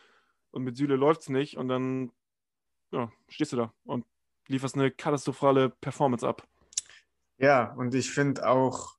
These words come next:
Speaker 2: also Saar ist, denke ich, erstmal durch.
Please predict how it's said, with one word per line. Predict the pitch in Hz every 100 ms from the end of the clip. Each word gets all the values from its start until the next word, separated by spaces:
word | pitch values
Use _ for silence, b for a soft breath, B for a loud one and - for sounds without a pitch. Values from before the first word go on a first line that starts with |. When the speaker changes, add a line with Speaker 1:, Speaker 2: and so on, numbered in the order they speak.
| -
Speaker 2:
also | 117 123
Saar | 113 123 143 131
ist, | 135 - - -
denke | 127 135 139
ich, | 131 107
erstmal | 113 123 - 120
durch. | 117 131 151 170 -